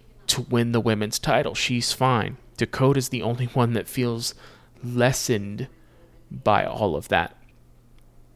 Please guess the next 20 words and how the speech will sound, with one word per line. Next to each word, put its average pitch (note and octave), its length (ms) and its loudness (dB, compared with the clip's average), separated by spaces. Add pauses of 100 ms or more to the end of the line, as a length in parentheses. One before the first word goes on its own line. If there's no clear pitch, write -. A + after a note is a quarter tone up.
(520)
Raquel's C3 480 2
interrupted A#2 640 2
as G#2+ 100 4
she's - 260 0
talking G2+ 540 -2
by F2+ 360 0 (640)
the - 80 -4
debuting C3+ 800 4 (440)
Taya - 340 -2
Valkyrie, C#3 680 0
who's A2+ 380 0 (260)
now, A#2 560 2 (720)
uh, G#2+ 240 2 (420)
being A2 460 2 (160)
called, G#2 360 -4
uh, G2+ 180 -4
Frankie, A#2 560 -4 (140)
uh, G#2 220 2
Monet. A#2 540 2 (760)
Um, F#2+ 440 -6